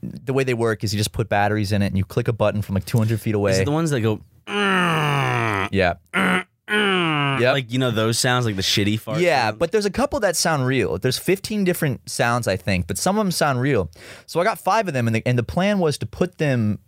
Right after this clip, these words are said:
Speaker 1: in the room Christian streams in and all over the place and click them one by one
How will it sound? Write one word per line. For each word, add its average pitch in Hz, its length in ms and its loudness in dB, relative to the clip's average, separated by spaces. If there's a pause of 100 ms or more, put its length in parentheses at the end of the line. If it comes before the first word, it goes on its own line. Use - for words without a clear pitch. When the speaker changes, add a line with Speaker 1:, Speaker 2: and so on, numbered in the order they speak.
(100)
Speaker 1:
in 131 240 0
the 120 80 2
room 123 260 0
Christian 120 360 -2
streams 117 420 0
in 156 300 2
and 110 180 -2
all 117 200 2
over 131 120 0
the 147 80 -4
place 165 360 0
and 113 100 -4
click 139 220 -2
them 120 160 -2
one 117 160 0
by 110 120 2
one 123 380 0